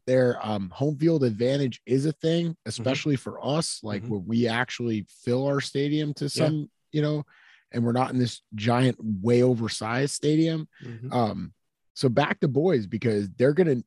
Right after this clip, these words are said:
Speaker 1: um, man of the match from, uh, the Free Jacks perspective,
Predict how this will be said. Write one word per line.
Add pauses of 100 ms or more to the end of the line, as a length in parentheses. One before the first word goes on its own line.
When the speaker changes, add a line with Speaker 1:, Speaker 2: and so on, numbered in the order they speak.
Speaker 1:
um, (380)
man
of
the
match
from, (220)
uh, (140)
the
Free
Jacks
perspective,